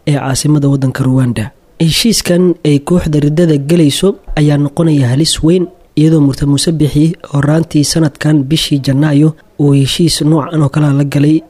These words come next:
Abiy Ahmed, balse heshiiska Muuse Bixi uu xabashida qalinka ugu duugay waxaa ka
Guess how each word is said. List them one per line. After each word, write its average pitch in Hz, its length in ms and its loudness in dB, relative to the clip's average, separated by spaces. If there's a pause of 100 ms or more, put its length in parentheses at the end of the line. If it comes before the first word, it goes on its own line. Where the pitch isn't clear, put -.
(120)
Abiy 143 320 0
Ahmed, 170 360 0 (360)
balse 139 320 0
heshiiska 156 480 0
Muuse 139 260 0
Bixi 147 360 -2 (120)
uu 139 120 -2
xabashida 147 520 -4 (540)
qalinka 156 340 0
ugu 160 240 0
duugay 143 380 0
waxaa 151 300 0
ka - 100 -6